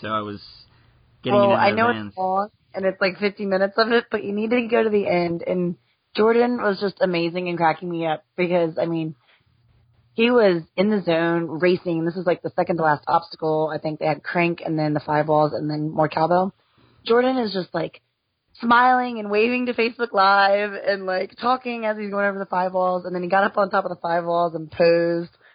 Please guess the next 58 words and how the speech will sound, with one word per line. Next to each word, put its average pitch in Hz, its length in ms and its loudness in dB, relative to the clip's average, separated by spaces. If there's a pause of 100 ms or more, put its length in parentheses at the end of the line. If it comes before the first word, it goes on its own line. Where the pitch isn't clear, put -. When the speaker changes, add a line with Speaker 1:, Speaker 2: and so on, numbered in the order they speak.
(120)
Speaker 2:
And 175 80 -6
he 180 40 -4
posed 190 460 2
when 190 100 -4
he 185 80 -2
was 175 120 -6
doing 175 180 -4
crank. 165 420 -6 (320)
But 190 100 2
it 202 40 2
was 196 140 0
just 202 120 -8
amazing 160 600 -6
because 156 320 2 (1040)
watching 170 400 0
him 160 320 -6
from 165 160 -8
athletically, 165 580 -4
he 160 120 -8
was 147 140 -8 (200)
crushing - 400 -2 (400)
it. 156 240 -8
So 175 80 -4
like 170 100 -2
you 165 100 -8
said 160 140 -4
that 156 80 -6
you - 60 -6
were 160 80 -2
chasing 165 260 0
him 165 80 0
down, 160 300 2
he 170 100 -2
was 170 100 -4
just 151 220 -10
gunning 175 220 -2
it 160 120 -4
and 160 80 -12
then 160 120 -6
turned 156 200 -6
around 151 200 -2
and 165 100 -8
kinda 180 140 -4
was 214 100 -2
like, 269 100 -4
"Yeah, 311 100 4
you're 302 100 -2
doing 311 160 -4
good." 240 280 0 (400)
And 180 120 -6
we 175 40 -4
had 175 120 -2
that 165 160 -4
same 170 120 -6
mentality. 156 520 0
It 165 80 -10
just, 156 140 -10
like, 151 200 -8